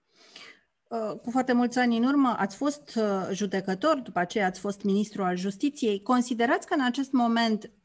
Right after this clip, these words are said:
corpul magistraților din România, mă refer la o masă critică, nu mă refer la excepții și vârfuri, dar o masă critică în corpul magistraților din România este pregătită pentru, uh, decizia, uh, această decizie a C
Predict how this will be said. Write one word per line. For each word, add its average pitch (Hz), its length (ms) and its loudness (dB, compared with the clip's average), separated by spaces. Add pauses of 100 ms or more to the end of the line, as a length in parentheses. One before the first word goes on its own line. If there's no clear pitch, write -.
corpul 285 440 0
magistraților 226 880 0
din 190 220 -2
România, 196 640 0
mă 214 280 2
refer 214 280 0
la 214 140 4
o 208 60 2
masă 214 280 0
critică, 226 440 -2
nu 220 120 2
mă 220 160 2
refer 202 400 -2
la 196 360 4
excepții 196 540 -4
și 214 120 -4
vârfuri, 196 440 -6
dar 233 300 2
o 226 100 0
masă 285 360 0
critică 247 580 -8
în 247 240 -2
corpul 226 380 -6
magistraților 190 720 -6
din 185 160 -6
România 185 520 -4 (480)
este 262 340 2
pregătită 208 680 -6
pentru, 190 580 -6
uh, 170 420 -4
decizia, 180 640 -6
uh, 170 360 -8
această 196 340 -6
decizie 175 420 -8
a 175 60 -4
C 175 60 -14